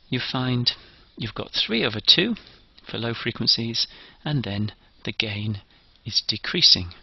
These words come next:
I'm not gonna write it all because we're just indicating key points here. So the gain starts at three over two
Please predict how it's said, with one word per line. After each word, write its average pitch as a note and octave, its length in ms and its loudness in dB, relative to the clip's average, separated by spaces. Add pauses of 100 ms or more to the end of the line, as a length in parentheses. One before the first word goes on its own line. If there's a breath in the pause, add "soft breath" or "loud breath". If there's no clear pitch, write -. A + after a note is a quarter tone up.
I'm G#2 140 -2
not - 120 -10
gonna G#2 160 -2
write G2+ 260 -4
it - 60 -14
all A2+ 240 -4 (420 loud breath)
because - 360 0
we're A2 80 -6
just - 260 -2
indicating G#2 600 -4 (360 soft breath)
key - 240 -8
points - 360 -2
here. F#2 180 -10 (460 loud breath)
So - 160 0
the A2 100 -4
gain D3+ 260 8
starts - 340 6
at - 80 -6
three - 140 -6
over G2 140 -8
two A2 240 0